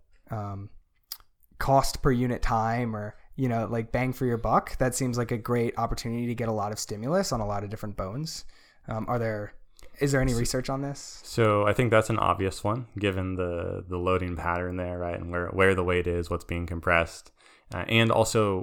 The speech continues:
Speaker 2: when you start to look at bone density, right, you're looking at lumbar spine, you're looking at femur. Those are the areas that we're talking about that tend to be lower in cyclists. So this makes sense, right? We wanna,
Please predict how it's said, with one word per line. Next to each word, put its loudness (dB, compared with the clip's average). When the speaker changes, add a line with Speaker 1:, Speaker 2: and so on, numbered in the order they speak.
Speaker 2:
when -2
you -2
start -2
to -4
look 0
at -2
bone 2
density, -2
right, -2
you're -2
looking -6
at -4
lumbar -2
spine, -2
you're -6
looking -8
at -6
femur. -4
Those -6
are -4
the -4
areas -4
that -6
we're -4
talking -6
about -4
that -20
tend -4
to -6
be -4
lower 2
in -6
cyclists. 4
So 2
this 0
makes -2
sense, -6
right? -4
We -4
wanna, -4